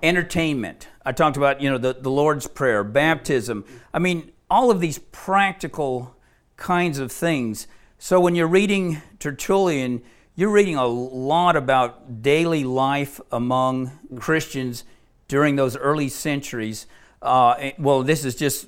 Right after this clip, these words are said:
less than a century after the Apostle John. So,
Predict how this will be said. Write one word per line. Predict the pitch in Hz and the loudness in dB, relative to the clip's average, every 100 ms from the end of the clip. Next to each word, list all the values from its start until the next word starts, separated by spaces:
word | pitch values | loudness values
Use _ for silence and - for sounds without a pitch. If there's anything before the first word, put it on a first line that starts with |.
| - | -16
less | 120 135 151 - | 0 2 2 0
than | 156 | -2
a | 131 | -2
century | - 175 170 135 127 | -4 -6 -4 -2 -2
after | 123 127 | -2 -6
the | 117 | -8
Apostle | 107 117 110 107 | -4 -4 -4 -8
John. | 110 120 101 | -6 -4 -4
So, | 98 135 123 | -4 0 0